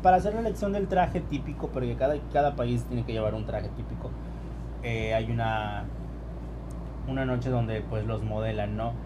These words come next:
Entonces, esa elección del traje típico hacen, cuando están en la concentración de Mexicana Universal, bueno, regresamos a,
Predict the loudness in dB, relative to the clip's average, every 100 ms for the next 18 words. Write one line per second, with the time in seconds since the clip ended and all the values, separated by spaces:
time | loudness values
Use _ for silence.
0 | -8 -4 -2 0 0 -2 -4 -6 -6 -8
1 | -8 -8 -8 -6 -2 2 4 2 2 0
2 | 0 0 2 0 0 -4 -4 -4 -2 -2
3 | 0 -2 0 0 0 -2 -4 0 0 2
4 | 2 2 2 2 2 2 2 0 0 0
5 | 2 0 0 -2 0 2 2 2 0 2
6 | 2 2 2 2 2 0 2 0